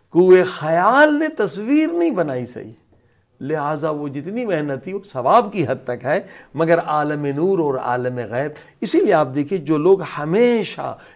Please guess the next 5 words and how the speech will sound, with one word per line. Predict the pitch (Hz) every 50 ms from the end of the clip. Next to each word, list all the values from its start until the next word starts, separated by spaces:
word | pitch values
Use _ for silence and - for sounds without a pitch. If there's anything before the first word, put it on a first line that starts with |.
| _ -
جن | 127 143 208 226 226 233 226
کا | 220 214 208
خیال | 185 - - - 175 175 180 185 196 202 214 214 220 220 220 226 226 220
معصوم | 202 180 170 160 156 156 156 151 - - - 196 226 247 247 233 208
ہے، | 190 165 170 196 214 214 214 202